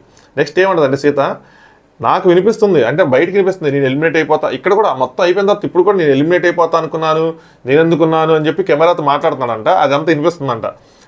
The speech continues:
Next సీత, మాటలన్నీ అనేసి, తిట్టేసి, bad చేసి వచ్చి ఏడుస్తున్నావు కెమెరా ముందు అంటే నిఖిల్ అంటాడు, "తర్వాత లేదు నాకు తెలియదు, అయిపోయింది కోపం" అని చెప్పి. అంటే, "మమ్మల్ని అనేస్తున్నావు, అంతా చేస్తున్నావు, మొత్తం వచ్చి మళ్ళీ కెమెరా ముందు ఏడుస్తున్నావు, తర్వాత వచ్చి 'నాకు గుర్తులేదు,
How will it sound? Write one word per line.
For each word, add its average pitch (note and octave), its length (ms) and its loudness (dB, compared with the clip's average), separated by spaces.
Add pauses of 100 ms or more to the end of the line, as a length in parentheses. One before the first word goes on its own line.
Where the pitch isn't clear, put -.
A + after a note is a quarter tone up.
Next D3 240 -2
సీత, E3 200 0 (200)
మాటలన్నీ F#3+ 600 0
అనేసి, E3 560 0 (280)
తిట్టేసి, E3 500 0
bad D3 340 0
చేసి E3+ 440 0 (300)
వచ్చి C#3+ 260 0
ఏడుస్తున్నావు E3 500 2
కెమెరా C#3+ 320 2
ముందు A#2+ 460 -2 (260)
అంటే D3 200 0
నిఖిల్ D3+ 260 0
అంటాడు, C#3 340 0 (340)
"తర్వాత E3+ 300 0
లేదు E3 200 2
నాకు D#3 160 0
తెలియదు, D3 280 2
అయిపోయింది C#3 300 0
కోపం" C3 240 -2
అని A#2+ 100 -6
చెప్పి. A2 140 -8
అంటే, B2 140 -2
"మమ్మల్ని B2 320 -2
అనేస్తున్నావు, B2 520 -2
అంతా A#2 220 -2
చేస్తున్నావు, A#2+ 680 0 (300)
మొత్తం A#2 240 -2
వచ్చి C#3+ 220 0
మళ్ళీ C#3+ 200 2
కెమెరా D3 300 0
ముందు C3+ 200 -4
ఏడుస్తున్నావు, C3 340 -2
తర్వాత D3 260 0
వచ్చి A#3+ 280 -2 (280)
'నాకు C3+ 140 -2
గుర్తులేదు, D#3+ 600 2